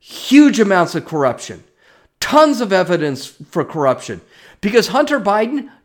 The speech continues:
doesn't know how to have a personal life without putting it on the internet. He put everything on his laptop. He recorded everything. He recorded phone conversations. He record-, he, he put text messages.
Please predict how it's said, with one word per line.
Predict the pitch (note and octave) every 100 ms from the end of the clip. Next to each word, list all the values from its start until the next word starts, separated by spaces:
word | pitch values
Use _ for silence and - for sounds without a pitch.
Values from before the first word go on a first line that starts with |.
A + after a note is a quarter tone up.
| C3
doesn't | F3+ F#3+ G#3+
know | G3+ F#3
how | D3+ E3+ D#3+
to |
have | C#3+ D3
a | C3
personal | - C#3+ C3 D3 C3
life | B2 A#2+ A#2
without | B2+ B2 -
putting | C#3 A#2
it | A#2 A2+ -
on | B2+ A2+ G#2+
the | G#2+ G#2
internet. | F#2 D#2+ - _ _ _ _ _ _ _
He | C3 A3+ A#3+ A#3+
put | - G#3+ G#3 - F#3
everything | G3 G3+ F#3+ F#3+ F3
on | D#3+ D3
his | B2+
laptop. | D3 D#3 E3 - F3+ F3+ - _ _
He | - A3 B3
recorded | G3+ F3+ F3 - - G#3 A3 G#3+ A3
everything. | F#3 F#3+ A3 G#3+ A3 A#3 A#3 - -
He | C4
recorded | A#3 G#3 - G3+ F#3 C#3+ -
phone | G3 G3 A3+
conversations. | G3 G#3 G3 G3 F#3 G3+ F#3+ F3+ F#3+ G3 - _ - _ - -
He | B3+
record-, | A#3+ G#3+ G3 G#3 G3+
he, | D#3+ A3+ G3 -
he | -
put | D#3+ G#3+ - -
text | - A3+ - A3
messages. | A3 G#3 - G3+ G#3 A3